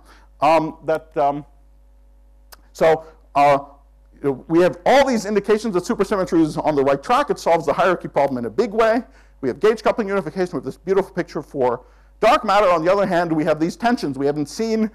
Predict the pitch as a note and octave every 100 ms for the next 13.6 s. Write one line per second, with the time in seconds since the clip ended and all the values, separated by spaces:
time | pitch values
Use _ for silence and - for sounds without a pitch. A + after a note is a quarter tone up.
0 | _ _ - F3+ F#3+ F#3 F3+ E3 F#3+ F3+
1 | F3 E3+ E3+ - F3 G3+ E3+ E3 D#3 D#3+
2 | G3+ C#3 D3+ D3 A3+ A#3 F3+ - G#3+ F3
3 | D3+ C#3+ C#3 D3 G3+ - - _ _ _
4 | _ _ - E3+ E3+ E3+ - _ - A#3
5 | C4+ A3 F#3 F#3 - - F3 - F#3+ F#3+
6 | D#3 - G3 G#3+ F3 F3 - F3+ F3 -
7 | - - C#3 C#3+ C#3 - C3 B2+ E3 B3+
8 | D#4+ _ _ _ - D4+ F4+ D4 A#3+ A3+
9 | C#4 A#3 - A#3+ F3+ D3+ C#3+ D3+ D3+ -
10 | D3+ C3 C#3 B2+ C3 C#3+ - D#3+ E3 C#4
11 | B3 F3 E3 - - D#3 D#3 - _ -
12 | - G#3+ G3+ G3 D#3 C#3 D#3+ D#3 D3+ C#3+
13 | B2 B2 B2 A#2 F#2 -